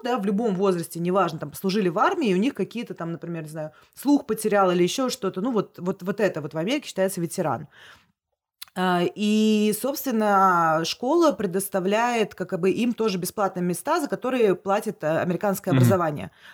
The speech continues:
Speaker 1: э, американское государство. Что касается Америки, там нужно действительно пахать целыми днями, ночами, заводить контакты, максимально социализироваться и так далее, чтобы действительно чего-то добиться. М,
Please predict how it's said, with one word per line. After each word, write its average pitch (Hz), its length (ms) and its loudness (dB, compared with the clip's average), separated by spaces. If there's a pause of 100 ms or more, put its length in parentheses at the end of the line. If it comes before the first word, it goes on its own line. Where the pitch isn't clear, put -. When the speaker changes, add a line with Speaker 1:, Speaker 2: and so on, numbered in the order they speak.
Speaker 1:
э, - 60 2
американское 185 640 2
государство. 160 500 -6 (720)
Что 214 100 -6
касается 233 840 0 (200)
Америки, 202 400 -2
там 185 140 -2
нужно 190 180 -2
действительно 202 280 -6
пахать 175 520 -8
целыми 180 340 -2
днями, 175 300 -4
ночами, 165 640 -6 (100)
заводить 170 420 -2
контакты, 170 680 -6 (320)
максимально 202 680 0
социализироваться 196 1200 -2
и 175 60 0
так 165 240 -6
далее, 277 280 0
чтобы 180 220 -8
действительно 226 280 -6
чего-то 202 300 -4
добиться. 170 580 -6 (680)
М, 165 920 -4